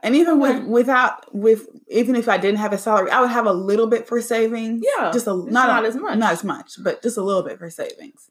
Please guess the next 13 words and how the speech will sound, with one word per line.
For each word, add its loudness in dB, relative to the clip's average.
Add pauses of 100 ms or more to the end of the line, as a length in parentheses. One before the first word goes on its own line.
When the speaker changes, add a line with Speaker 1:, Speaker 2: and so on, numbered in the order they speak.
Speaker 2:
Okay. -6 (100)
That's -8 (640)
Speaker 1:
So 0
that's 2
how, 4
Speaker 2:
interesting, -4
Speaker 1:
that's 0
how -2
I'm 0
Speaker 2:
actually. -4
Speaker 1:
rolling. -6
Speaker 2:
Yeah. -6 (520)
Speaker 1:
Yeah. 2